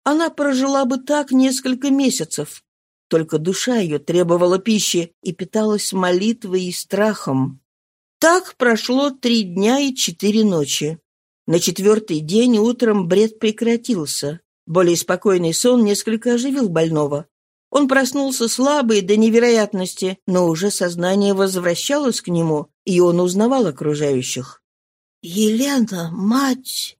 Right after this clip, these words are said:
сказал он, повернув к ним голову. «Он меня после назвал», — прошептала госпожа де Пере. «Долго ли я спал?» — спросил Эдмон, будто в тумане припоминая что-то. «Ничего не помню».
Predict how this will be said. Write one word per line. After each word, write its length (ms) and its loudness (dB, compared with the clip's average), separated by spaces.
сказал 520 0
он, 180 2
повернув 560 -2
к 80 -10
ним 280 0
голову. 560 -2
«Он 300 0
меня 460 0
после 480 -4
назвал», — 640 -12
прошептала 640 0
госпожа 480 -2
де 120 -4
Пере. 380 -4
«Долго 720 0
ли 160 4
я 260 0
спал?» — 720 -2
спросил 500 -2
Эдмон, 440 0
будто 320 -4
в 100 -8
тумане 440 2
припоминая 800 2
что-то. 580 -8
«Ничего 960 0
не 180 2
помню». 600 -2